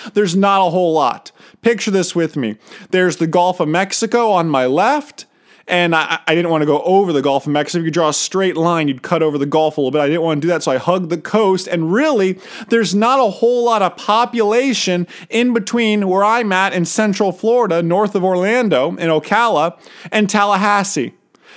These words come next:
There's Gainesville and the University of Florida, but much after that, it gets, it, it, it's just woods and national forest and rivers. There's a few little small towns on the way.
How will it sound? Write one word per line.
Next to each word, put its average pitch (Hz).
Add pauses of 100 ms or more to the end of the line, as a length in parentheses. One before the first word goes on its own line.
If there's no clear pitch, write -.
There's 151
Gainesville 160
and 165
the 151
University 165
of 151
Florida, 190
but 151
much 190
after 180
that, 196 (160)
it 180
gets, 175
it, 175
it, 180
it's 175
just 190
woods 156
and 160
national 170
forest 165
and 151
rivers. 165 (460)
There's 160
a -
few 185
little 190
small 170
towns 160
on 147
the 139
way. 110